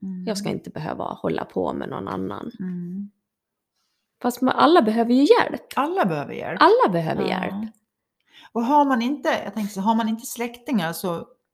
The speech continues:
Speaker 1: då måste man ju skaffa sig vänner så man har
Speaker 2: Ja.
Speaker 1: ett, ett team av människor som man kan hjälpas, hjälpas åt.
Speaker 2: Ja, men jag har ju en kompis
Speaker 1: Ja.
Speaker 2: som, eller flera kompisar som, ja, men har flyttat ifrån stan och flyttat till en annan stad.
Speaker 1: Mm.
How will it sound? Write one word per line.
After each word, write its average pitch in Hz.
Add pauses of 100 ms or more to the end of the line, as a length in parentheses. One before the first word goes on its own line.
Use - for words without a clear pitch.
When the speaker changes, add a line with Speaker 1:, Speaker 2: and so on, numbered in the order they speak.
Speaker 1:
då 233
måste 233
man 233
ju 160
skaffa 170
sig 160
vänner 160
så 175
man 147
har 165
Speaker 2:
Ja. 330 (380)
Speaker 1:
ett, -
ett 170 (280)
team 170
av 147
människor 160
som 151
man 147
kan 160
hjälpas, - (220)
hjälpas 170
åt. -
Speaker 2:
Ja, -
men 320
jag 302
har 370
ju 330
en 208
kompis 202
Speaker 1:
Ja. 185
Speaker 2:
som, 175 (500)
eller 240
flera 277
kompisar 156
som, 156
ja, -
men 202
har -
flyttat 202
ifrån 175
stan 311
och 175
flyttat 190
till 185
en 180
annan 180
stad. 247
Speaker 1:
Mm. 190